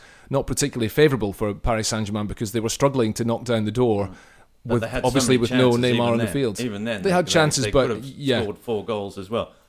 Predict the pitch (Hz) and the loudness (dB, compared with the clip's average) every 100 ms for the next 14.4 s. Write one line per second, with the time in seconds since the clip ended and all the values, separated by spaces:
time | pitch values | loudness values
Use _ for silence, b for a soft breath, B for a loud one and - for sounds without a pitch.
0 | 120 117 190 135 139 120 101 95 87 _ | -6 -2 -2 -2 -2 -2 -2 -4 -6 _
1 | _ _ - 123 113 110 117 110 107 127 | _ _ -8 -6 -6 -4 -4 -2 -2 -2
2 | 127 - 110 98 95 95 98 90 82 80 | -4 -6 -10 -6 -6 -4 -4 -4 -10 -10
3 | 90 85 85 87 107 104 95 87 117 98 | -8 -8 -10 -8 -4 -4 -4 -6 -6 -6
4 | 98 107 104 - 127 113 101 - 110 92 | -6 -8 -8 -8 -4 -4 -6 -6 -4 -4
5 | 92 - 104 90 82 117 135 120 110 107 | -6 -4 -4 -6 -10 -8 -4 -2 -2 -2
6 | 117 107 117 117 107 107 120 113 123 131 | -2 -2 0 0 0 -2 -4 -4 -2 -2
7 | 95 90 b b b b b 127 127 - | -2 -8 b b b b b -4 -4 -6
8 | 127 131 143 - 156 170 139 127 110 107 | -4 -2 -4 -4 -4 -4 -2 -2 0 0
9 | 101 95 104 - 113 117 113 - 143 143 | -2 -2 -4 -6 -8 -4 -4 -2 -2 -2
10 | 110 107 98 - 92 90 - _ _ _ | -4 -8 -10 -6 -6 -6 -12 _ _ _
11 | _ _ _ _ _ _ _ _ _ _ | _ _ _ _ _ _ _ _ _ _
12 | _ _ - 143 160 143 123 104 104 90 | _ _ -8 -2 2 4 2 0 -2 -2
13 | 73 _ - 101 104 107 107 98 95 92 | -6 _ -12 -6 -4 -4 -6 -4 -4 -6
14 | 90 98 87 90 | -6 -8 -6 -4